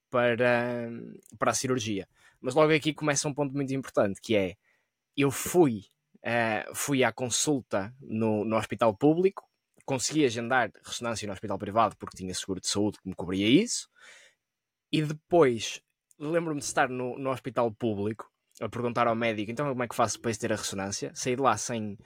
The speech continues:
consulta marcada, saí de lá sem exame marcado, sem telemóvel do médico, sem nada, e só estava a pensar, "Porra,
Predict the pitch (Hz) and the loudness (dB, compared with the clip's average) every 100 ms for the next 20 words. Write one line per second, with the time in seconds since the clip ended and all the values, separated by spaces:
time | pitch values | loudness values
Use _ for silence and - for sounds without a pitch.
0 | - _ 127 113 120 110 101 - 135 143 | -20 _ -8 -8 -6 -8 -6 0 2 2
1 | 135 131 127 120 117 110 120 117 110 107 | 0 -2 -4 -6 -4 -4 -6 -6 -4 -4
2 | 104 - 131 139 131 131 123 123 113 113 | -6 0 2 4 2 -4 -4 -4 -4 -4
3 | 110 110 110 107 107 101 120 127 113 - | 0 0 2 0 0 -2 0 0 0 -2
4 | 113 123 143 127 131 123 117 - _ - | 0 2 2 0 -4 -4 -6 -10 _ 2
5 | 127 131 | 2 2